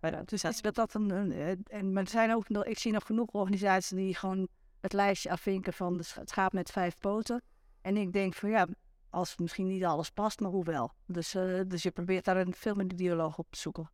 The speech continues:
Speaker 1: Ja. Eh, Remy, waar als je zegt van, ehm, als een bedrijf nu nog onbekend is en eigenlijk denkt, "Employer brand, employer branding,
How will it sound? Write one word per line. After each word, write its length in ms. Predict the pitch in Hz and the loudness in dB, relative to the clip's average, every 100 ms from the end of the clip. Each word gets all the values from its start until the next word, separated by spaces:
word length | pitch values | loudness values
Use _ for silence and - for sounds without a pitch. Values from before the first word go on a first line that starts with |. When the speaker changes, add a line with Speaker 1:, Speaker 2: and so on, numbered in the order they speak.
| _ | _
Speaker 1:
Ja. 180 | - 190 - _ _ _ - - _ _ - | -10 -8 -10 _ _ _ -20 -20 _ _ -2
Eh, 200 | 233 226 | 0 2
Remy, 400 | 220 240 196 - _ _ - | 2 2 2 -2 _ _ -8
waar 340 | 160 214 277 | 2 6 6
als 220 | 247 - | 4 -2
je 60 | - | -2
zegt 300 | 202 226 - | 0 0 0
van, 340 | - 208 202 - - | 0 4 2 0 -4
ehm, 400 | 190 196 190 196 | -2 0 0 -2
als 160 | - 220 | -2 0
een 140 | 214 | 0
bedrijf 360 | 185 190 214 208 | 0 2 2 2
nu 140 | 202 | 2
nog 160 | 254 285 | 2 2
onbekend 600 | - 220 190 - 175 160 | 2 0 2 2 2 0
is 180 | 151 - | -4 -2
en 120 | 160 | 0
eigenlijk 240 | 170 185 | 0 0
denkt, 260 | 165 175 170 | 0 -2 -6
"Employer 520 | - 170 - 190 185 | -6 -6 -2 0 2
brand, 400 | 165 170 170 165 | 2 2 2 0
employer 440 | - 165 - 170 160 | -4 -6 -2 0 0
branding, 540 | 165 165 160 156 165 | 0 0 0 -2 -4